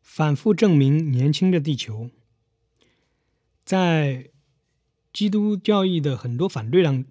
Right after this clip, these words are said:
者当中，有一位人是特别的挑战神说人说。他认为圣经当中上帝的话语大部分是正确的，这从他的邮件里可以明显的能看到。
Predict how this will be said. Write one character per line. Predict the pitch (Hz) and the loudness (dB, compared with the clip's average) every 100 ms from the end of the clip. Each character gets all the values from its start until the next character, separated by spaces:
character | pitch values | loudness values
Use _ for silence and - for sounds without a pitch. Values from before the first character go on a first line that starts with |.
| _ 143 | _ -12
者 | 131 123 | -8 -4
当 | 127 139 | 0 0
中， | 151 170 - | 2 0 -4
有 | 131 127 | -6 -2
一 | 156 | -2
位 | 175 156 135 | 0 0 -2
人 | 127 123 135 156 165 | -4 -4 -2 -2 -4
是 | - 170 139 131 _ - | -4 -4 -4 -8 _ -8
特 | 190 | -4
别 | 151 | 0
的 | 151 147 | 0 -2
挑 | 123 117 | -4 -6
战 | 147 135 | -2 -2
神 | - 139 | -2 -2
说 | 139 160 | 0 0
人 | 135 143 | 0 -2
说。 | - 190 _ _ _ _ _ _ _ - | -2 -4 _ _ _ _ _ _ _ -8
他 | 220 254 | 0 2
认 | 240 143 | 4 2
为 | 113 117 - _ _ _ - | -2 -10 -18 _ _ _ -8
圣 | - 214 | 2 4
经 | 220 | 6
当 | 220 214 | 4 4
中 | 220 220 | 4 2
上 | - 202 | 2 0
帝 | 185 | 0
的 | 160 | -2
话 | - 180 139 | 0 0 0
语 | 113 120 _ - | -4 -10 _ -4
大 | 214 | -2
部 | 202 | 0
分 | 139 120 | 0 -2
是 | 120 | -6
正 | 131 110 | -6 -8
确 | - 101 | -10 -18
的， | 104 _ _ _ _ _ _ - | -20 _ _ _ _ _ _ -10
这 | 156 | -2
从 | 165 160 | 0 2
他 | 185 | 2
的 | 165 | 0
邮 | 139 147 | 0 0
件 | 196 151 | 0 0
里 | 120 | -2
可 | - | -2
以 | 143 | -2
明 | 123 165 | 0 -2
显 | 131 | -4
的 | 110 | -6
能 | 120 | -8
看 | 131 175 120 | -4 -4 -4
到。 | 113 | -8